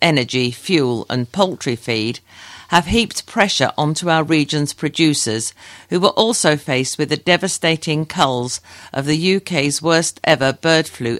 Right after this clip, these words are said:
epidemic last autumn and winter, and a post-Brexit shortage of food processing workers.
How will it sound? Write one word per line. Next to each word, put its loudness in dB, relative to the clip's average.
epidemic -2
last 0
autumn -4
and 2
winter, 2
and 6
a 2
post-Brexit 0
shortage -2
of -4
food 0
processing -2
workers. -2